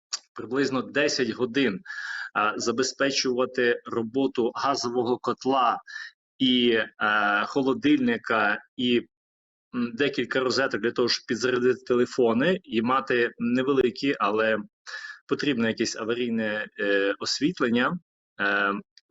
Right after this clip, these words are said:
потрібно приблизно один кіловат, е, енергії, кіловат на годину. Тобто, м, ємність вашого, вашого акумулятора, а, повинна складати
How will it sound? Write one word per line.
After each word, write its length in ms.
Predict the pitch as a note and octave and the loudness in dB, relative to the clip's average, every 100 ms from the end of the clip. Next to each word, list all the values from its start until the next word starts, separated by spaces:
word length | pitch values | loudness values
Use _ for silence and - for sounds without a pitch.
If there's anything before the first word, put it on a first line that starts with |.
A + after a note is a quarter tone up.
| _ | _
потрібно 540 | - B2+ C3 E3 D#3+ C#3+ | -2 0 2 2 2 0
приблизно 680 | - A#2+ A#2 D3 D3 D3 C#3+ - | 0 2 4 4 4 2 0 -2
один 460 | G#2 G2+ C3 D3+ | -2 0 0 -2
кіловат, 680 | - - A2 G#2 A2+ A#2 - _ - - _ _ _ _ _ _ A#2 | -4 -2 0 2 2 0 -4 _ -20 -20 _ _ _ _ _ _ -2
е, 300 | G#2 G#2 - | 0 0 0
енергії, 360 | A#2+ A#2 G2 F#2+ | 2 2 2 0
кіловат 440 | F#2+ G#2 A#2+ A2 | 2 2 2 0
на 60 | A2+ | -2
годину. 460 | A2 G#2+ A2 F2+ - | 0 2 2 0 -2
Тобто, 600 | A#2+ A#2+ - B2 A2+ A2+ _ _ _ A#2 | -2 0 0 2 2 -2 _ _ _ 0
м, 440 | A2+ A2 A2+ A2+ - - | 2 4 4 2 -4 -12
ємність 640 | G#2+ D3 B2+ B2+ E3+ - | -2 0 2 2 0 -4
вашого, 520 | G#2+ A#2 B2 B2 A#2 | -2 0 0 0 0
вашого 440 | A2+ A#2 A#2 A#2+ A2 A2 | 0 0 0 0 0 -2
акумулятора, 840 | A2 A2+ A2 A#2 D3+ A#2 G2+ B2 - - - - - - - | 0 2 4 4 2 0 0 -2 -4 -12 -10 -10 -10 -14 -4
а, 420 | G#2 G#2 G#2 G2+ G2+ | 0 2 4 4 2
повинна 420 | A2+ A2+ A2 A2+ | 2 2 2 0
складати 600 | - A2 G2 B2+ C#3 | -2 -2 0 0 2